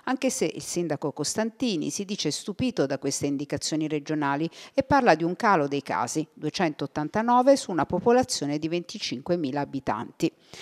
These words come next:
Ed è la variante inglese del covid a preoccupare, quella più contagiosa che si registra nell'area pescarese e che viene studiata con attenzione dagli scienziati del laboratorio di genetica nucleare dell'Università di Chieti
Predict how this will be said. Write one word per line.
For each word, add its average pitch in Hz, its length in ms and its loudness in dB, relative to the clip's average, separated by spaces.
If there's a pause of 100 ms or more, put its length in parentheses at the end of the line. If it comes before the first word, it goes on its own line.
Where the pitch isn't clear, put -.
(120)
Ed 214 140 -2
è 208 80 6
la 170 120 6
variante 170 480 4
inglese 165 520 4
del 143 220 -4
covid 151 420 6
a 147 80 2
preoccupare, 156 760 0 (180)
quella 240 240 8
più 233 160 -2
contagiosa 208 840 2
che 139 120 -6
si 139 160 -4
registra 147 560 -2
nell'area 151 500 0
pescarese 170 680 2 (220)
e 240 80 2
che 269 140 2
viene 180 260 2
studiata 139 640 -2
con 131 160 -6
attenzione 135 540 -2
dagli 127 320 -2
scienziati 143 680 -2
del 135 160 -4
laboratorio 139 680 0
di 139 120 -6
genetica 147 560 -2
nucleare 147 640 0
dell'Università 143 760 -2
di 180 140 0
Chieti - 420 -6